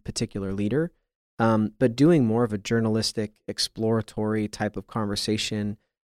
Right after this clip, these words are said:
um, over a season or two of podcasts where we could do a lot of research and have a lot of conversations with people who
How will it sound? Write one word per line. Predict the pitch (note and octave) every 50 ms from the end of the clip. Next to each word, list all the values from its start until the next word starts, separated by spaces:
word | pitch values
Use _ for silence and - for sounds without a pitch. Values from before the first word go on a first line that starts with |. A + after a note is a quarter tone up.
| _ -
um, | A#2 A2 G#2 G2+ G2+ - -
over | A#2+ A#2+ A2 A2+ A2 G#2+
a | G#2+
season | - - - A#2+ A2+ G#2 G#2+ A2+ A2
or | G#2+ G#2
two | - - A2
of | G#2+ - -
podcasts | - A#2 A2+ A2+ - - A2 G#2+ G#2 - - -
where | - - A#2 A2+ A2 G#2
we | G#2+ A#2 A2
could | G#2+ - - A2 G#2+ G#2+ G#2 G#2 G#2+
do | A#2 A#2+ A#2+ A2+
a | G#2+
lot | G2+ G#2 G2+ G#2 A2
of | G#2
research | G2+ G2+ G2+ - - - - - -
and | G#2+ G#2+
have | G#2 G2+ G2+
a | G#2
lot | G2+ G#2 G2+ G#2+
of | G#2
conversations | - - G#2+ G2+ G2+ - - G#2+ G#2 - - G2+ G2+ G#2
with | G2
people | _ - G#2+ G#2 - G#2+ G#2
who | G#2 G#2+ G#2 G2+ G2 G2